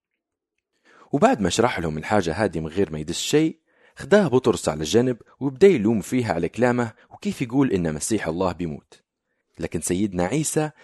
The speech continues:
تلفت لتابعينه وبدأ يهزب في بطرس وقال له: ابعد علي يا شيطان،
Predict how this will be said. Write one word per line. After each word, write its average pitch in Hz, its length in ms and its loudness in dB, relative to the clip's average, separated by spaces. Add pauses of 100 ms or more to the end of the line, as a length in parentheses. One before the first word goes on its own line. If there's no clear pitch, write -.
(180)
تلفت 185 460 0
لتابعينه 92 680 -2
وبدأ 78 220 -2
يهزب 98 380 -2
في - 120 -12
بطرس 90 400 -4
وقال 76 280 -8
له: - 180 -20 (880)
ابعد 147 280 4
علي 113 240 2
يا 87 140 0
شيطان، 69 480 -10